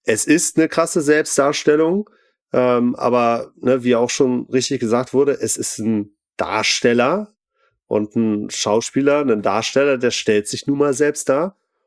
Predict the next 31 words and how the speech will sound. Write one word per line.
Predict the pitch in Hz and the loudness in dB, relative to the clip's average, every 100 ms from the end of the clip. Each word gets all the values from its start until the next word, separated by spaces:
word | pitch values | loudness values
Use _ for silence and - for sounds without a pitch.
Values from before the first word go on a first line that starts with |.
| _ | _
Und | 113 | 0
es | 123 - | 0 0
ist | - | 0
natürlich | 131 143 139 | 2 2 0
auch | 120 117 | 0 -2
die | 123 | -8
Frage, | - 120 120 127 | -2 0 2 2
inwieweit | 143 120 117 135 117 120 131 - - | 2 0 0 0 2 2 0 -2 0
das | 117 120 - - - | 0 0 -4 -8 -14
vom | - 123 117 113 110 - - _ _ _ | -2 0 2 0 -2 -8 -20 _ _ _
Regisseur, | 120 104 104 - 123 127 123 | -2 -2 0 2 2 4 0
von | 117 - 107 110 104 | -2 -2 0 0 0
den | 107 98 | -2 -2
Filmemachern | - - 139 139 127 131 - 127 127 | -2 2 2 4 2 0 0 0 0
hier | 123 123 117 | 0 0 0
auch, | 107 120 - _ _ _ _ - | 0 0 -4 _ _ _ _ 0
ähm, | 113 110 107 104 _ _ _ _ _ _ _ _ _ - | 2 2 0 -4 _ _ _ _ _ _ _ _ _ -4
ähm, | 107 104 101 95 92 90 90 92 | 0 2 0 -2 -2 -6 -8 -4
forciert | - 131 - 170 175 110 | 0 0 2 2 2 2
wurde, | 87 - | 0 -2
beziehungsweise, | - 90 113 110 101 104 98 90 98 | -4 -2 0 0 0 0 0 0 0
äh, | 101 104 92 | 2 0 -2
wie | 131 | 0
viel | 151 | 4
Mitspracherecht | 131 160 - 123 127 131 113 135 - | 4 2 0 0 0 2 2 2 -4
in | - 110 | -2 0
Anführungsstrichen | 123 131 135 117 - 117 - 113 | 0 0 0 0 0 -2 -2 -4
Herr | 110 107 | -2 -2
Arquette | 107 123 - 98 | -2 -2 0 -2
da | |
hatte. | 143 - 85 | -2 -4 -6